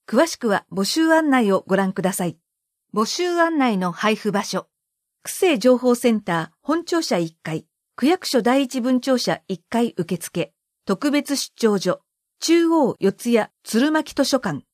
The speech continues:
休館日を除く、住宅課、区立住宅管理係本庁舎七階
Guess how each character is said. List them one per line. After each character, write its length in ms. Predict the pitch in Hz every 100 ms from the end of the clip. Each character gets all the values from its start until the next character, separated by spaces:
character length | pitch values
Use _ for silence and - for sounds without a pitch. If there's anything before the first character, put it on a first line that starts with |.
| _
休 160 | 277 294
館 240 | 302 285
日 120 | 196
を 60 | 165
除 320 | 156 160 160
く、 160 | 170 - _ _ _ _ 165
住 200 | 240 294
宅 260 | 285 -
課、 180 | - - _ _
区 140 | - 240
立 260 | 370 359
住 220 | 330 349 -
宅 260 | 240 -
管 220 | - 254
理 100 | 247
係 380 | 240 233 196 170 _
本 220 | - 311
庁 180 | 320 320
舎 160 | 311 196
七 280 | 180 190 196
階 280 | 185 175